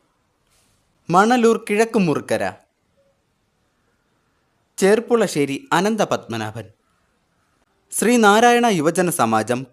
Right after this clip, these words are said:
കിഴക്കുമുറി, പുതുപ്പള്ളി കേശവൻ, കാരമുക്ക് വടക്കുകര, ഗുരുവായൂർ നന്ദൻ, കണ്ടശാം കടവുകര,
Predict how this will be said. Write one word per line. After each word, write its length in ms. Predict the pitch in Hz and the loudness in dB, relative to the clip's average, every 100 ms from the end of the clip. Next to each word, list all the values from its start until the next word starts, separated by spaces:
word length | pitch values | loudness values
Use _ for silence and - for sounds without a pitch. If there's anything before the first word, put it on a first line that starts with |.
| - | -4
കിഴക്കുമുറി, 640 | 196 220 175 120 107 95 - _ _ _ _ _ _ _ _ _ _ _ _ _ _ _ _ _ _ _ _ _ _ _ _ _ _ - | -2 -2 -2 -4 -4 -10 -16 _ _ _ _ _ _ _ _ _ _ _ _ _ _ _ _ _ _ _ _ _ _ _ _ _ _ -4
പുതുപ്പള്ളി 480 | 170 202 208 214 208 208 | 0 0 2 0 -2 -4
കേശവൻ, 440 | 180 196 143 101 92 104 _ _ _ _ _ _ _ _ _ _ _ _ _ _ _ _ | -4 -4 -6 -8 -12 -20 _ _ _ _ _ _ _ _ _ _ _ _ _ _ _ _
കാരമുക്ക് 640 | 175 190 240 220 156 - 143 131 151 | 2 4 4 2 -2 -4 -4 -4 0
വടക്കുകര, 540 | 170 202 156 117 104 92 - _ _ _ _ _ _ _ _ _ _ _ _ _ _ _ _ _ _ _ _ _ _ _ _ - | 0 0 -4 -4 -4 -6 -12 _ _ _ _ _ _ _ _ _ _ _ _ _ _ _ _ _ _ _ _ _ _ _ _ -6
ഗുരുവായൂർ 640 | 151 180 233 226 220 220 208 | 2 4 4 4 4 2 0
നന്ദൻ, 480 | 160 156 165 123 92 _ _ _ _ _ _ _ _ _ _ _ _ | 0 0 0 -2 -6 _ _ _ _ _ _ _ _ _ _ _ _
കണ്ടശാം 520 | 185 196 220 240 254 233 | 2 4 4 4 4 2
കടവുകര, 500 | 185 156 120 113 | 2 0 0 -2